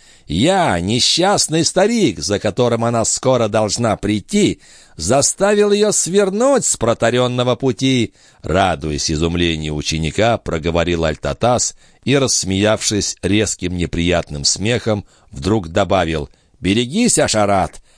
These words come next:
эта собака недавно хотела укусить тебя. Сейчас она побежит за тобой. Берегись!"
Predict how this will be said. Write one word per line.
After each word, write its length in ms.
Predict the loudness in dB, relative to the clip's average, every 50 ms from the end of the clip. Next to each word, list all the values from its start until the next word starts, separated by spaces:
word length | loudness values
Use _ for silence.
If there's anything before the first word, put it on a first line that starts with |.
| _ _
эта 360 | -2 2 2 2 2 0 0 0
собака 540 | 2 2 2 2 2 2 2 2 0 0
недавно 520 | 0 2 2 4 4 4 2 2 0 -2 -2
хотела 460 | 0 -2 -2 0 2 2 2 4 4
укусить 680 | 2 2 2 2 0 0 0 0 0 0 0 0 -2 _
тебя. 460 | -2 -2 0 2 0 0 0 -2 -6 _ _ _ _ _
Сейчас 580 | -6 -4 -2 -2 -2 0 0 2 2 2 2 0
она 220 | 0 0 0 0
побежит 580 | 2 0 0 2 2 2 2 2 2 2 2 2
за 180 | 2 0 0 2
тобой. 600 | 2 0 2 2 4 4 4 2 0 -2 -6 -12 _ _ _ _ _ -6
Берегись!" 880 | 0 2 4 4 4 4 2 2 2 0 2 2 2 2 0 -2 -4